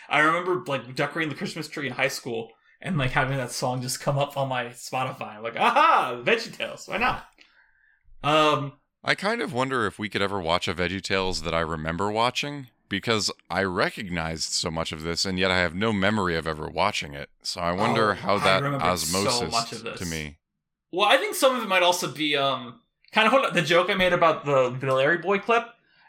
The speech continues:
Speaker 1: is I distinctly remember the shot of the penguins, like, all being in a line going down, like, that, like, triangle shape. I remember that being, like, a clip they used in their theme song.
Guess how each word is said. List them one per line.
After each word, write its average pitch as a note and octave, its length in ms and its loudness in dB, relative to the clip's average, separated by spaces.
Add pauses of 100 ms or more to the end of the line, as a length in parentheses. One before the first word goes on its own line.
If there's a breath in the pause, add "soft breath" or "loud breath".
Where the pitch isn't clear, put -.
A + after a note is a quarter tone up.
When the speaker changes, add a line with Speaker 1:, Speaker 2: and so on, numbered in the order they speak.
Speaker 1:
is D3 160 0
I E3+ 340 2 (220)
distinctly A3 640 -2
remember D#3+ 400 2
the D#3 140 0
shot D#3+ 600 0 (460 soft breath)
of C3+ 380 2
the C3+ 80 -2
penguins, E3+ 920 -2
like, C3 420 -4
all C#3 240 0
being D3 200 0
in D3+ 100 2
a C3 120 2
line C3+ 520 2
going C3+ 300 0
down, C3 540 -4 (120)
like, C3+ 280 -4
that, C3 200 -4
like, B2+ 200 -4
triangle D3 440 -2
shape. G3+ 360 0 (200)
I D#3+ 80 -2
remember G3+ 220 4
that - 80 0
being, G3 140 -2
like, D#3+ 180 2
a C#3 60 -2
clip - 260 -2
they D3 80 0
used C#3 300 0
in B2+ 60 -6
their A#2 120 -2
theme A2+ 260 -10
song. D2+ 360 -12